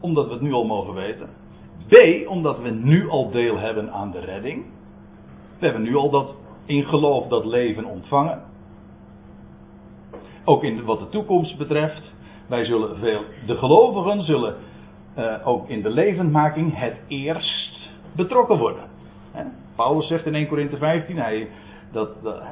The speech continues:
Christus de eersteling is, vervolgens die van Christus zijn in zijn parousia en daarna het einde. Dat wil zeggen, daarna de rest. Ieder in zijn eigen rangorde.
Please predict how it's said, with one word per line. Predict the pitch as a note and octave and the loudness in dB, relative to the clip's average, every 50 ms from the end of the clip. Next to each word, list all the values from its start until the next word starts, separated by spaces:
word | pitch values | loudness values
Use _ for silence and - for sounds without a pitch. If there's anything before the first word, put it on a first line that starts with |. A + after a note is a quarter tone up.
| - - - | -14 -8 -4
Christus | - B3+ A#3 - - F3 C#3+ A2+ | -2 -2 -2 -2 -2 -4 -6 -4
de | A2 C#3+ | -4 -4
eersteling | D3 A3+ A#3+ A3 - - - G#3 G3 F#3+ F#3 F3+ F#3 | -2 2 2 2 2 2 0 -2 -2 -2 -4 -4 -4
is, | G3+ E3 - - - | -4 -6 -6 -10 -12
vervolgens | - - B2+ A#2 - C#3 G#3+ C4 B3 A3 - D#3 C3 A2 G2 G2 | -8 -6 -6 -2 4 6 6 8 6 6 4 4 0 0 -2 -2
die | C#3+ D3 - | -2 -2 -2
van | - B2 G#2 F#2+ - | -2 -4 -6 -4 -2
Christus | - C#3 C#3+ E3 D#3 - - A#3 A3 - | 0 2 2 2 2 0 -4 -6 -4 0
zijn | - G#3+ A#3 B3+ C4+ B3 - | 2 4 4 4 2 0 0
in | F#3 D#3+ C3+ | 2 2 2
zijn | - - B2 G#2+ G2+ F#2 - | 2 0 0 0 -2 -4 -6
parousia | - F2 E2+ G2 B2 F3+ E3 - F3+ F3 F3+ G3 G#3+ A#3 A3+ - - - - - - - | -6 -6 -4 -2 -2 -2 -2 -2 -2 0 2 4 4 4 2 0 -4 -14 -18 -18 -16 -12
en | A2+ G2+ F2+ | -12 -12 -10
daarna | F2+ F2 F2 F2+ - G2 G2 A2 C3+ D#3 F3+ F#3+ F3+ D3+ | -8 -6 -6 -6 -4 -2 2 4 6 6 6 4 4 0
het | C3+ C#3 C3+ C3+ | -2 -6 -6 -4
einde. | C3 B2 B2 A2+ F#2+ F2 F2 | -2 -2 -2 -4 -6 -10 -12
Dat | E2+ E2+ | -12 -12
wil | F#2+ G2 | -10 -10
zeggen, | F#2+ G#2 G#2+ A2+ B2 | -8 -6 -6 -4 -4
daarna | A2+ G#2 G2 F#2 G2+ A#2 D3+ F#3+ | -2 -4 -4 -2 0 0 0 0
de | G3 | 0
rest. | F#3+ F3 C#3 - - - - - - - - - - - - - - - - - - - - - - | 0 -2 -2 -2 -4 -10 -12 -14 -18 -20 -20 -20 -20 -20 -20 -20 -20 -20 -20 -20 -20 -20 -20 -12 -6
Ieder | - C3 F#3+ G3+ F#3+ F3+ A3 G#3+ - - | -4 -2 -2 2 8 12 12 12 12 10
in | G3 G3+ G#3 F#3+ | 4 0 0 0
zijn | - F#3+ F#3+ F#3+ | 0 0 -2 -2
eigen | - D3 C#3+ D3 E3 D#3 E3+ F3 | -2 -2 0 0 0 0 0 2
rangorde. | G3 G#3 G#3+ G3 D#3+ C3+ A#2 F#2 F2+ F2+ | 2 2 2 2 0 0 -2 -2 -4 -8